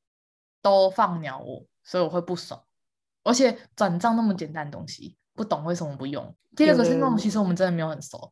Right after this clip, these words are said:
Speaker 1: 我们只是刚好在那个聚会上面
Speaker 2: 哦，
Speaker 1: 一起
Speaker 2: 真的哦。
Speaker 1: 吃饭而已。对。
Speaker 2: 好吧。
Speaker 1: 然后我就莫名其妙要多付他的，
Speaker 2: 嗯。
Speaker 1: 害我那一天要付一千多块，整个不爽。<laughs> 那，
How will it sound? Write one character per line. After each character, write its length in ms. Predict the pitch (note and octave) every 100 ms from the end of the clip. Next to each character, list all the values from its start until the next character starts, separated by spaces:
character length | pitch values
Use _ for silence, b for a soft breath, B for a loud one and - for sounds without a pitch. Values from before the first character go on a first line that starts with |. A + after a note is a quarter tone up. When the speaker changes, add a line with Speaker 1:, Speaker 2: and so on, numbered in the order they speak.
| _
Speaker 1:
我 100 | F#3+
们 120 | G3
只 100 | F3
是 80 | G#3+
刚 160 | B3 G#3
好 120 | G3+
在 140 | G#3
那 60 | G3
个 60 | F#3
聚 180 | G#3
会 180 | F3+ F#3
上 200 | E3+ E3+
面 260 | E3 D#3+ D#3+ b _ _ _ _ _ -
Speaker 2:
哦， 140 | D#3+
Speaker 1:
一 60 | F#3
起 60 | E3+
Speaker 2:
真 140 | F3+
的 80 | E3
哦。 60 | D3
Speaker 1:
吃 80 |
饭 80 | D3+ -
而 80 |
已。 120 | - - _ -
对。 340 | D#3+ - - _ _
Speaker 2:
好 160 | _ -
吧。 240 | D3+ D#3+
Speaker 1:
然 60 | F#3
后 100 | G3+
我 60 | F#3
就 160 | A3+ A3 -
莫 180 | C#4
名 180 | G#3 F3
其 140 | - -
妙 280 | F#3+ G3 G3 - G#3
要 80 |
多 160 | G3+ F#3
付 160 | F#3 G3+
他 200 | C#3+ D3
的， 80 | -
Speaker 2:
嗯。 120 | - _
Speaker 1:
害 120 | -
我 100 | B3
那 120 | F#3+ G3+
一 40 |
天 120 | G3+
要 80 | G3+
付 140 | G#3 G3
一 40 |
千 160 | F#3 D3+
多 100 | C#3+
块， 240 | D3 - - _
整 120 | F3
个 60 | D#3+
不 140 | E3
爽。 300 | G3 - - - _ _ _ _ _ _ _ _ _ _ -
<laughs> 1160 | - - - _ _ - _ _ _ - -
那， 100 | -